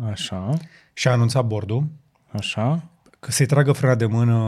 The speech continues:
Speaker 2: lui Sam pentru că nu poate să pună descoperirile și tehnologia pe mâna companiilor,
Speaker 1: Ok.
Speaker 2: cum ar fi Microsoft, care e sugar daddy, care a băgat treisprezece miliarde deja
Speaker 1: Mhm.
Speaker 2: și o să mai bage niște multe sute de aici înainte. Au anunțat cincizeci de miliarde pe an investiții în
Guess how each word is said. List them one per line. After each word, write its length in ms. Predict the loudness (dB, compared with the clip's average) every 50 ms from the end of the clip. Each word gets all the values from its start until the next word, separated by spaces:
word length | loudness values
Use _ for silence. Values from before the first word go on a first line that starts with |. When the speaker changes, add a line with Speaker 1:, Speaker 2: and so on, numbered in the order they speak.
| 0 -2 -2 -2 -4 -4 -6 -4
Speaker 2:
lui 260 | -4 -2 0 2 2
Sam 320 | 2 2 2 2 2 2 0
pentru 340 | 0 0 0 0 -2 -2 -4
că 140 | -2 -2
nu 160 | 0 0 0 0
poate 280 | 0 0 0 0 0 -2
să 100 | -6 -6
pună 440 | -4 -2 -2 0 0 0 -2 -2
descoperirile 720 | -2 -4 -4 -4 -4 -4 -2 -2 0 2 2 2 2 0 -2
și 60 | -2
tehnologia 680 | -2 -2 -2 -2 -2 -2 -2 -2 -2 -2 0 0 0 -2
pe 220 | -2 -4 -2 -2
mâna 260 | -2 0 -2 -2 -4 -4
companiilor, 800 | -6 -6 -6 -4 -4 -4 -2 -2 -2 -2 -2 -2 -2 -2 -4 -6 -12 -12 _ -8
Speaker 1:
Ok. 140 | -8 -6
Speaker 2:
cum 260 | -4 -2 0 2 2 2
ar 80 | 0
fi 100 | 0 -2
Microsoft, 640 | -2 -2 -2 -4 -6 -6 -4 -4 -4 -4 -4 -8 -14 _ _ _ _ _ _
care 180 | -2 -2 -2
e 40 | -2
sugar 260 | -4 -6 -6 -6 -6
daddy, 240 | -6 -6 -6 -4 -4
care 180 | -4 -4 -4 -2
a 40 |
băgat 340 | -2 -4 -4 -4 -4 -6 -6 _ _ _ _ _ -8 -2
treisprezece 380 | 0 2 2 2 2 0 0 0
miliarde 240 | 0 -2 -2 -4
deja 400 | -4 -4 -4 -4 -4 -4 -4 -6 -6 -4
Speaker 1:
Mhm. 420 | -4 -4 -2 -4 -4 -4 -4 -4
Speaker 2:
și 60 | -6 -6
o 40 |
să 80 | -4 -4
mai 100 | -2 -2
bage 280 | -2 -2 -2 -2 -2 -4
niște 260 | -4 -4 -4 -6 -4
multe 320 | -4 -2 -2 -2 -4 -4
sute 320 | -6 -6 -6 -6 -4 -4 -2
de 60 | -2
aici 140 | -4 -2 -2
înainte. 480 | -2 0 0 0 0 0 0 0 -2 -4 _ _ _ _ _ _ _ _ _
Au 80 | -4 -2
anunțat 220 | -2 -2 -2 -4
cincizeci 280 | -2 0 0 0 0 0
de 60 | -2
miliarde 360 | -2 -2 -2 -2 -4 -4 -6
pe 140 | -6 -6 -6
an 120 | -6 -6 -6
investiții 580 | -6 -6 -6 -6 -8 -8 -10 -8 -8 -8 -6
în 140 | -6 -6 -8